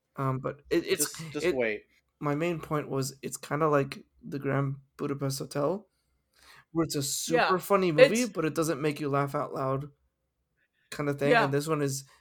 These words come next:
Speaker 1: a very sad movie, but it doesn't make you cry. At least in
Speaker 3: Mm-hmm.
Speaker 1: my opinion.
Speaker 3: You know what I have? Uh, the,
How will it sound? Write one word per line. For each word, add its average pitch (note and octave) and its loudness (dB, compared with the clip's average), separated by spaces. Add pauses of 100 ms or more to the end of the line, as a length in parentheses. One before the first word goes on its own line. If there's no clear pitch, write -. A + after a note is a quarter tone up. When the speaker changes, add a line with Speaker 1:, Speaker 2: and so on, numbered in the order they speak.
(100)
Speaker 1:
a B2+ -6
very D3 0
sad D#3+ 4
movie, C#3 2
but C3+ -4
it - -10
doesn't C#3 -6
make C3+ -6
you - -18
cry. - -10 (1300)
At G#3 -4
least C#3+ -2
in C#3+ -6
Speaker 3:
Mm-hmm. C3+ -8
Speaker 1:
my A2+ -8
opinion. D#3 -12
Speaker 3:
You D#4+ -2
know F4+ 0
what G#4+ 2
I G4 6
have? D#4+ 2 (500)
Uh, A#3 0 (140)
the, C#4 2